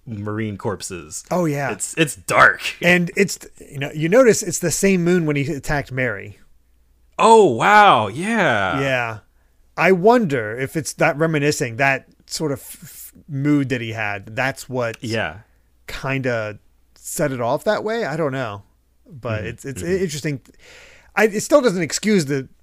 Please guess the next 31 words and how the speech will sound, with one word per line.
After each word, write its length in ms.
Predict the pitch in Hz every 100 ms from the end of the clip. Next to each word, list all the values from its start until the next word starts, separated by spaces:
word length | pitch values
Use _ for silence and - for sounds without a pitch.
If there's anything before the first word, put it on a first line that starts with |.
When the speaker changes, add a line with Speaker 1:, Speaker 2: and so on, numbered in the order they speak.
| -
Speaker 2:
butchering 340 | 180 - 156
of 80 | 131
his 140 | 123 147
own 160 | 131
plans, 480 | 143 151 117 101 101
but 200 | 113 98
Speaker 1:
<laughs> 360 | 147 - 202 -
Yeah. 460 | 185 196 160 - - - - - - - - -
Yeah. 220 | 98 90
I 40 | 113
mean, 160 | 107
I 60 | 113
guess 120 | 117 -
the, 100 | 117
the, 160 | 120
the 120 | 117
bloodlust 580 | 101 131 139 127 117 -
got 180 | 123 107
the 40 | 101
better 320 | 113 110 95
of 160 | 90
him, 140 | 92 87
maybe. 460 | 92 90 - 143 131
Speaker 2:
Yeah, 480 | 123 127 117 104 117
I 80 | 117
guess 200 | 143 -
so. 420 | - 135 113 107 _ _ _ -
And 140 | 156
then 300 | 247 190 110 -
another 400 | 135 143 160 165
moment 300 | 139 117 107